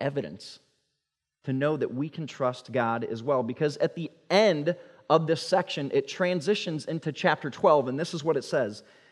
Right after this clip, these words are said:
It says, "Therefore, since we are surrounded by such a great cloud of witnesses," just replace "great cloud of witnesses" with the word evidence. "Let us throw off everything that hinders and the sin that so easily entangles, and let us run with perseverance the race marked out for us,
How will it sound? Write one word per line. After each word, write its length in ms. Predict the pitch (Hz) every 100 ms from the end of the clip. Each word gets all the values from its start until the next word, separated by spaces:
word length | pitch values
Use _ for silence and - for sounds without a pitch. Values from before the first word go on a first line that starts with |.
| -
It 80 | 135
says, 240 | 160 139
"Therefore, 360 | 180 202 196 170
since 280 | 185 175
we 140 | 175 180
are 80 | 175
surrounded 640 | - 165 170 185 214 196
by 160 | 160 151
such 400 | - 185 185 -
a 140 | 151
great 540 | 120 113 170 208 202 -
cloud 440 | 196 185 185 190
of 160 | 151 135
witnesses," 640 | 175 139 120 107 78 - -
just 220 | 190 185
replace 420 | 180 196 180 -
"great 340 | 113 131 170
cloud 280 | - 160 156
of 100 | 127
witnesses" 460 | 151 131 127 120 123
with 160 | 139
the 60 | 127
word 280 | 120 135 135 - - _ -
evidence. 500 | 135 135 104 85 - - _ _ _ -
"Let 200 | 165 196
us 180 | -
throw 220 | - 190 156
off 180 | 143 - -
everything 540 | 196 202 220 - 202
that 100 | 175
hinders 480 | 139 135 127 127 127
and 180 | - 131
the 60 | 117
sin 380 | - 190 190
that 100 | 180
so 260 | - 165 160
easily 360 | 143 143 147 139
entangles, 640 | 123 123 104 95 107 - _ _ _ _ _ _ - 117
and 120 | 127
let 100 | 135
us 160 | 135
run 240 | 123 143 160
with 160 | 151
perseverance 640 | - 143 - 113 107 107 -
the 120 | 117
race 340 | 110 135 -
marked 240 | 139 135 123
out 180 | 113 -
for 160 | 104
us, 220 | 101 -